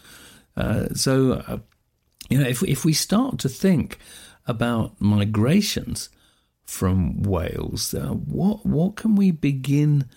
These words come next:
to imagine is the correlation between the movement of people from Wales and the fact that the bluestones at Stonehenge were relocated from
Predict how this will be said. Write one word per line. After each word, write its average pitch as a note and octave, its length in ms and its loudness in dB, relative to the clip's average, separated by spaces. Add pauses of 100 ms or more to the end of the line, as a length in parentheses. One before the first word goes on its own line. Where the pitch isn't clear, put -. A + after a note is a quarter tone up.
(360)
to A#2+ 160 0
imagine A2+ 760 0
is A#2+ 300 -2
the - 240 -20
correlation B2 1080 -4 (640)
between B2+ 340 2
the B2+ 40 4
movement D#3+ 360 4
of A2 100 -6
people B2 300 0
from C#3+ 680 -2
Wales F#2+ 640 -6 (840)
and D3 260 2
the D#3 60 0
fact - 380 -4
that - 140 -6
the D3 80 -2
bluestones G#2+ 1500 0 (840)
at - 200 -4
Stonehenge G2 840 0
were B2+ 100 2
relocated C3 1160 0
from D#3 760 -2